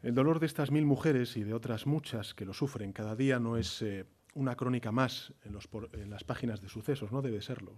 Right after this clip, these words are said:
sino actos atroces de violencia de género. Así, con ese nombre y con todas y cada una de sus letras, es como tiene que ser concebido.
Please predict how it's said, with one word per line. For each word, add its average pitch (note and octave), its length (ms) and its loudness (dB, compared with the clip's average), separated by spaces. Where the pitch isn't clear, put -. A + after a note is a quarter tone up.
sino G#2+ 340 -6
actos D3+ 320 -4
atroces A#2 460 -6
de F#2+ 100 -12
violencia G2+ 340 -8
de F#2 80 -8
género. E2 320 -14
Así, E3 300 0
con B2+ 180 2
ese C3+ 160 2
nombre D3 280 2
y A#2+ 160 -4
con G2 220 -10
todas E3 440 0
y G2 140 -8
cada G#2 320 -6
una A#2+ 240 0
de A2+ 60 -4
sus G#2+ 180 -8
letras, B2+ 360 -4
es A#2 100 -8
como G#2 200 -10
tiene A2 200 -6
que A2 80 -10
ser G#2+ 160 -8
concebido. F#2 500 -12